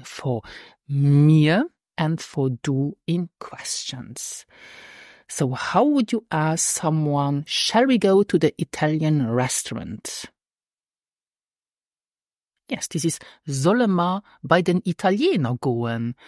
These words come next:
"Solle ma bei den Italiener goen?" Yeah? Or how would you ask this question, "Shall we go this evening to the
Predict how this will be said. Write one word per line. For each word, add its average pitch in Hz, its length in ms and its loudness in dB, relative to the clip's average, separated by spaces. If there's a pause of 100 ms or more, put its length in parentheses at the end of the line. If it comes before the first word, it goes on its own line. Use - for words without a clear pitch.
(300)
"Solle 170 400 2
ma 175 300 0
bei 160 180 2
den 160 260 0
Italiener 160 960 -4 (460)
goen?" 123 760 0 (240)
Yeah? 139 400 -12
Or 160 260 -2
how - 180 -2
would 285 140 -2
you 226 60 2
ask 190 180 -2
this - 140 -10
question, 170 300 -4 (320)
"Shall 170 360 0
we 160 120 2
go 156 260 2
this 151 380 -2 (260)
evening 139 640 2
to - 160 -2
the 131 320 0